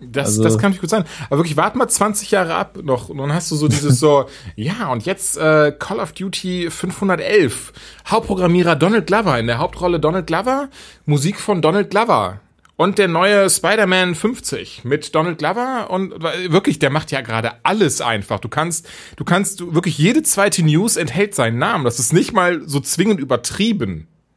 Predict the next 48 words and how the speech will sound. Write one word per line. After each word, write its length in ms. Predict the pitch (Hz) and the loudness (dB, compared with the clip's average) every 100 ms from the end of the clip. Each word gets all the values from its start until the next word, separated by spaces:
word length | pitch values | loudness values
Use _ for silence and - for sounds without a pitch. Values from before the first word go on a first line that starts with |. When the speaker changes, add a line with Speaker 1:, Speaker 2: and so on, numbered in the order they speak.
| _ _ _ - | _ _ _ 0
Speaker 2:
Ja, 120 | 143 | 2
und 60 | 151 | 4
es 120 | - | 2
sind 100 | 135 | 2
unterschiedliche 640 | 180 170 139 135 123 117 | 4 4 2 0 0 0
Dinge. 340 | 113 151 107 | 2 2 2
Also 220 | 95 104 110 | 2 2 2
es 160 | 120 | 2
Speaker 1:
Ja, 60 | 147 | 2
ja, 40 | |
Speaker 2:
gab 60 | 156 | 2
Speaker 1:
das 100 | 165 | 2
Speaker 2:
immer 40 | 135 | 2
eine 80 | |
Speaker 1:
kommt 100 | 120 | 2
Speaker 2:
Phase 360 | 131 135 139 151 | 2 2 2 2
Speaker 1:
hinzu. 60 | 127 | 2
Es 100 | 147 | -2
ist 220 | - - | -8 -10
Musik, 480 | - 135 127 160 220 | -6 -2 2 2 2
Film, 380 | - - 190 196 | 0 0 0 0
Fernsehen 680 | - 170 175 175 156 147 143 | -2 0 0 0 0 -2 -4
und 260 | 135 120 - | -8 -8 -4
Zeichentrick. 560 | 143 - 113 85 - _ _ _ _ - | -4 -4 -10 -14 -14 _ _ _ _ -4
Speaker 2:
Genau, 440 | 135 147 143 113 - | 0 4 2 0 -2
wo 100 | 123 | 2
Guillermo 400 | 127 127 143 147 | 4 4 4 4
del 160 | 120 | 2
Toro 240 | - 143 147 | 2 2 4
einfach 380 | 120 - - | 2 0 0
jeden 240 | 120 139 131 | 2 4 2
Film 400 | - 135 135 131 | 2 4 4 4
inszenieren 640 | 113 107 120 107 110 107 | 0 0 2 4 4 4
sollte 340 | 107 95 107 131 | 4 4 4 4
und 60 | |
man 120 | 110 | 2
wusste, 280 | 104 123 - | 2 0 0
das 80 | 110 | -2
passt 300 | - 120 - | -2 -6 0
halt 160 | 110 98 | 0 2
zeitlich 420 | 98 123 113 - | 0 0 0 0
auch 140 | 95 | 0
nicht, 160 | 98 120 | 2 2
aber 180 | 107 95 | 2 2
er 60 | |
ist 160 | 107 120 | 2 0
eben 180 | 113 113 | 0 2
Regisseur. 560 | 107 104 - 147 127 | 2 0 2 2 2